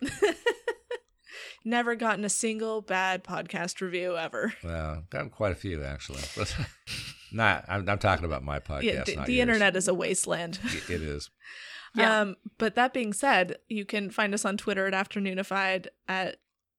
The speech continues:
Speaker 1: um, on Instagram at Afternoonified. This is where I forget all of our handles because I have to say them out loud.
Speaker 3: Uh, Facebook is Get Afternoonified.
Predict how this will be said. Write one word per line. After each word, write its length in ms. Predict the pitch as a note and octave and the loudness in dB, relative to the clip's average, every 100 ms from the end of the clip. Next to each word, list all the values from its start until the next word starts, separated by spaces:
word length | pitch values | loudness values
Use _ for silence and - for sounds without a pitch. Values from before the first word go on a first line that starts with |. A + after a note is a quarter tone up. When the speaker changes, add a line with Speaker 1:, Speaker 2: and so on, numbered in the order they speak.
| - | -6
Speaker 1:
um, 300 | F#3+ F#3 F3 | -4 -2 -4
on 180 | F3 F#3+ | -4 -2
Instagram 680 | - G3 - G3+ F#3+ F#3 F#3 _ _ _ _ _ - | -2 -2 -2 -2 -2 -4 -8 _ _ _ _ _ -8
at 340 | F#3+ F#3 - - | -4 -4 -6 -6
Afternoonified. 960 | F3 F3 F#3 F#3+ F#3 - E3 F3 F3 F#3 _ _ - | -6 -4 -4 -4 -4 0 2 2 -2 -6 _ _ -4
This 180 | G3 F#3+ | -4 -2
is 100 | F#3+ | 2
where 120 | F#3+ | 4
I 40 | F#3 | 4
forget 340 | F#3+ F#3 F3+ | 2 2 4
all 180 | F3 F3 | 4 2
of 100 | F3 | 2
our 100 | F#3 | 2
handles 440 | F#3 F3 E3+ F#3 | 0 0 0 0
because 220 | F3 F#3 | -4 -4
I 60 | F3 | -2
have 160 | E3+ - | -2 -4
to 80 | |
say 140 | F#3 F3+ | -4 -4
them 120 | F#3 | -2
out 140 | F#3 | -2
loud. 240 | G3 G3 G3 _ _ _ _ _ _ _ - - B3 | 0 0 -2 _ _ _ _ _ _ _ -20 -8 2
Speaker 3:
Uh, 260 | A3+ A3 A3 | 6 6 6
Facebook 500 | B3 A#3+ A#3 A3+ - | 2 4 2 2 2
is 240 | A3 G#3 | 0 0
Get 180 | G#3 G#3 | 2 4
Afternoonified. 920 | G3+ - A3+ A3 A3 A3+ G#3+ A3+ | 4 2 -2 -2 -2 0 0 0